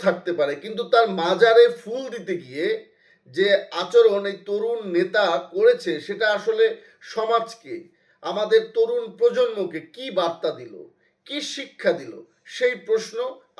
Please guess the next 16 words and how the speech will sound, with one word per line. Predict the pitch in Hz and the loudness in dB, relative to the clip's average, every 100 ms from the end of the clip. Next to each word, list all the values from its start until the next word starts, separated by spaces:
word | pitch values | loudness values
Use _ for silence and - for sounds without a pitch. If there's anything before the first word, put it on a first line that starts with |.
| 170 | -8
আপনাদের | 165 202 170 165 - | -4 -4 -4 -6 -8
কাছে। | 107 - - - _ _ _ _ | -16 -16 -20 -20 _ _ _ _
কি | 302 233 202 | -6 -4 -2
মনে | 240 254 | 0 0
করেন | 233 220 170 - | 0 0 0 -6
আপনারা? | 131 110 - - _ _ _ _ _ - | -8 -10 -10 -16 _ _ _ _ _ 0
তরুণ | 214 240 262 247 208 | 4 6 4 2 2
এই | 208 202 | 2 2
নেতা | 190 - 175 185 - 202 | 2 4 6 6 4 0
ইশরাক | - 214 196 202 - - _ _ _ 127 | -4 4 6 6 2 -10 _ _ _ -16
জিয়াউর | 127 202 220 220 | -2 4 4 6
রহমানের | 226 226 220 220 226 208 180 | 4 2 -2 -2 -2 -2 -2
মাজারে | 170 208 180 185 180 | 0 2 4 2 -2
ফুল | 190 151 196 | -8 -8 -8
দিতে | 214 233 | -10 -10
গিয়ে | 185 175 | -2 2